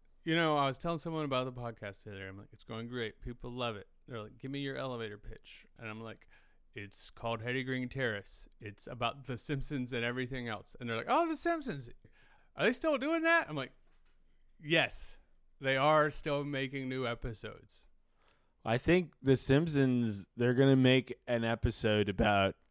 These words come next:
Speaker 2: our podcast pretty soon.
Speaker 1: We're in talks, you know. Uh,
Speaker 2: Yeah.
Speaker 1: we can't really give too many details at this time, but it's some big upcoming news for the show.
Speaker 2: Justin yellowed his hair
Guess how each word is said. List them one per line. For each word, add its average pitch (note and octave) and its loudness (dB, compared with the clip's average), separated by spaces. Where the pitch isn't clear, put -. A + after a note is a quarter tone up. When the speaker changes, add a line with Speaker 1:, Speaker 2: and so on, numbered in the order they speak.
Speaker 2:
our G2 4
podcast A2+ 4
pretty F#2 -2
soon. F#2 -8
Speaker 1:
We're C#3 -2
in D#3+ -4
talks, C#3+ -2
you C3 -4
know. A#2 -4
Uh, B2+ -12
Speaker 2:
Yeah. A#2 4
Speaker 1:
we C3+ -4
can't E3+ 0
really D#3+ 0
give D#3 -4
too E3 -2
many D#3 -4
details D3+ -2
at C#3+ 0
this D3 -6
time, C#3+ -2
but C3+ -6
it's B2 -10
some C#3 -12
big D3+ -4
upcoming C#3+ -6
news A#2 -8
for B2 -8
the G#2+ -10
show. - -8
Speaker 2:
Justin C#3 4
yellowed A#2+ 6
his G#2+ -2
hair A2 2